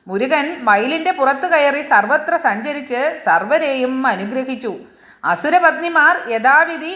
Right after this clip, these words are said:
അഗ്നിപ്രവേശം ചെയ്ത് ജീവനൊടുക്കി. അസുരപുത്രനായ ഹിരണ്യൻ ശുക്രാചാര്യരുടെ നിർദ്ദേശപ്രകാരം മാതാപിതാക്കൾക്കും മറ്റു ബന്ധുക്കൾക്കും വേണ്ടി മരണാനന്തര കർമ്മങ്ങൾ ചെയ്ത്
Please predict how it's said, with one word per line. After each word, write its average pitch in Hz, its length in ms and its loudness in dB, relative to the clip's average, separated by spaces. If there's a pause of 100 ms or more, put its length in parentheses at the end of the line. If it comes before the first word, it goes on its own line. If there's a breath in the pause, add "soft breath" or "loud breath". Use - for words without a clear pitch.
അഗ്നിപ്രവേശം 330 880 -4
ചെയ്ത് 311 260 -4
ജീവനൊടുക്കി. 254 680 -2 (400 loud breath)
അസുരപുത്രനായ 311 840 2 (140)
ഹിരണ്യൻ 294 500 -2 (120)
ശുക്രാചാര്യരുടെ 311 880 2
നിർദ്ദേശപ്രകാരം 294 960 -2
മാതാപിതാക്കൾക്കും 269 1000 2
മറ്റു 214 280 -4
ബന്ധുക്കൾക്കും 262 680 -2
വേണ്ടി 254 580 -4 (340 loud breath)
മരണാനന്തര 311 800 4
കർമ്മങ്ങൾ 330 520 0
ചെയ്ത് 320 340 -6